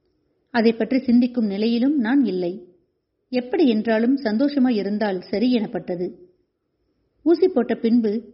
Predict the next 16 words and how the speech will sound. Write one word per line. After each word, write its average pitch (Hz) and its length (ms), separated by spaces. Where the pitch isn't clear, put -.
என்ன 269 240
நடந்தது 240 460
என்பது 202 340
எனக்கு 208 280
தெரியாது. 185 640
இடையிடையே 240 540
நினைவு 214 340
வந்தபோது 214 720
ஏதோ 240 220
காற்றில் 254 520
பறப்பது 247 420
போல 214 380
சுகமாய் 277 380
இருந்தது. 185 600
எழுந்திருக்க 294 500
முடியவில்லை. 185 640